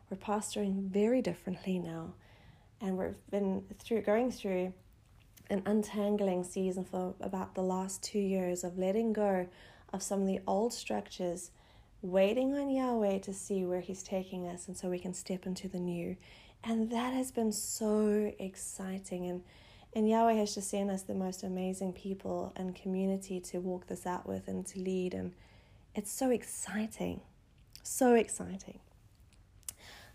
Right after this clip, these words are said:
So, I was reading a book by Marius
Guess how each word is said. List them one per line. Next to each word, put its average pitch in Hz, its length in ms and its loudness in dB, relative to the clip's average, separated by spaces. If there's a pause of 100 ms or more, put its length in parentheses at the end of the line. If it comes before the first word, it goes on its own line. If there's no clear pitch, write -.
(160)
So, 208 280 6 (600)
I 233 120 4
was 262 440 8
reading 196 640 4 (1300)
a 233 60 6
book 269 280 4
by 208 160 4
Marius 190 560 4